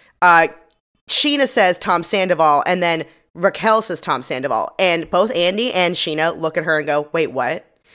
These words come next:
And she's like, "Well, Tom Sandoval has abs." And they're like, "That's weird, though, because you're supposed to be, like, having a thing with Tom Schwartz. What the hell?" So apparently that was very awkward. I didn't see that showing. So then after the Watch What Happens Live,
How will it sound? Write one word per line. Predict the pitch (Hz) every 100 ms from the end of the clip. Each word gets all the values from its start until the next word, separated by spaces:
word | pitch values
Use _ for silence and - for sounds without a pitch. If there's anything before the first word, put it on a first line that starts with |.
| - -
And | 208 196
she's | - 220
like, | 233 208
"Well, | 269 254
Tom | 247 269
Sandoval | 254 277 254 233
has | 202
abs." | - 226 202 135 175
And |
they're | 170 160
like, | 165 160 _
"That's | 160 160 -
weird, | 160 156
though, | 143
because | 131 139 147
you're | 151
supposed | 147 147 147 -
to |
be, | 156
like, | 143 131
having | 156 139 151
a |
thing | - 143
with | 131 117
Tom | 131 120
Schwartz. | - - 160 156 143 123 127 - - - - _ _ _ _ _
What | - 143 127
the | 147
hell?" | 170 143 117 - -
So | - 226
apparently | 233 269 277
that | 214 190
was | 185
very | 185 165
awkward. | 156 156 131
I | 135
didn't | 160 170
see | - 131
that | 156
showing. | - 190 190 180 _ _
So | -
then | 202 190 -
after | 190 240 262 - 143 127 143 _ _ _ _ 160 -
the | 180 156 165
Watch | 165 175
What | 175
Happens | 170 165 147
Live, | 139 151 175